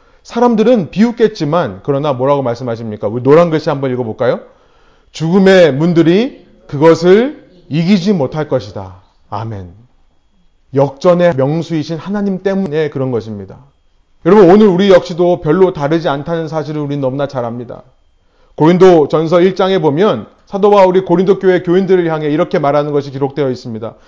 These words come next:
고린도 전서 일 장 이십육 절이에요. "형제 자매 여러분, 여러분이 부르심을 받을 때에 그 처지가 어떠하였는지 생각하여 보십시오. 육신의 기준으로 보아서 지혜 있는 사람이 많지 않고, 권력 있는 사람이 많지 않고,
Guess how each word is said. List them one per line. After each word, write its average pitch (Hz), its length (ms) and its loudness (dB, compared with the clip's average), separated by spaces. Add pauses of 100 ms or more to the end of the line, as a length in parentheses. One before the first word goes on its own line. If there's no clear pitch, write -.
(200)
고린도 160 260 0
전서 175 220 0
일 185 100 2
장 190 140 -2
이십육 165 320 -4
절이에요. 143 440 -2 (760)
"형제 196 240 2
자매 190 200 4
여러분, 175 440 2
여러분이 185 420 2
부르심을 202 400 0
받을 175 300 0
때에 165 240 0
그 190 200 -6
처지가 226 460 -4
어떠하였는지 180 840 -2
생각하여 185 460 0
보십시오. 139 500 -8 (760)
육신의 202 460 0
기준으로 190 480 0
보아서 170 340 0
지혜 196 400 0
있는 220 240 0
사람이 196 480 -2
많지 143 420 -4
않고, 131 520 -6 (260)
권력 196 400 4
있는 220 240 2
사람이 196 380 -2
많지 151 340 -6
않고, 135 540 -8